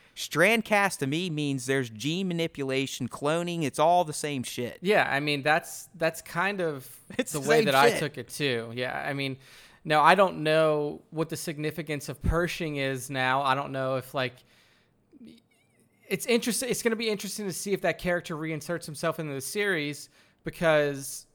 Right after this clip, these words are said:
Speaker 2: that's what led us to believe early on that he was a
Speaker 1: Oh,
Speaker 2: clone. It's like, you have a
Speaker 1: totally.
Speaker 2: clone
Speaker 1: But, I mean, the
Speaker 2: doctor
Speaker 1: way,
Speaker 2: there,
Speaker 1: the
Speaker 2: blah,
Speaker 1: way
Speaker 2: blah, blah.
Speaker 1: Gideon talks about the baby's like, "I need it." I mean, it's like,
Speaker 2: Yeah.
Speaker 1: wow, th-, this guy's got a hard on for this thing. So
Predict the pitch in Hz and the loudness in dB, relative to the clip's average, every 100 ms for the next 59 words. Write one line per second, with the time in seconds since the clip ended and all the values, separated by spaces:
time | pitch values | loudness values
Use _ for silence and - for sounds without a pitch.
0 | _ _ - 143 170 185 - 165 170 151 | _ _ -12 4 6 6 2 -6 -6 -4
1 | 139 165 165 147 - 165 139 135 135 160 | 0 2 4 0 -2 -6 -4 -4 -2 -2
2 | 156 147 135 - 156 143 135 185 208 143 | -2 -4 -8 -2 0 0 2 4 4 2
3 | 123 135 127 123 127 - 214 123 123 117 | -2 -2 -4 -6 -4 6 8 8 2 4
4 | 180 226 156 135 - 170 - 156 165 156 | 6 6 4 0 4 6 6 6 6 4
5 | 165 175 147 123 131 156 143 135 160 156 | 6 6 4 0 2 2 4 4 4 2
6 | 117 131 117 - 117 113 - 107 113 117 | 0 0 0 0 0 0 0 -2 -2 -2
7 | 104 110 104 117 127 123 117 120 120 107 | -2 -2 0 4 4 4 2 0 0 -4
8 | 104 92 - 101 113 110 107 104 113 101 | -8 -8 -8 -4 -2 0 -2 -4 -4 -2
9 | 131 110 104 98 113 110 135 - 107 104 | 0 0 -2 -4 -4 -4 -6 -4 -4 -6
10 | - 110 101 92 120 135 113 107 110 101 | -6 -8 -6 -2 0 0 -4 -6 -8 -8
11 | - 113 104 - 107 101 | -8 -8 -8 -6 -4 -4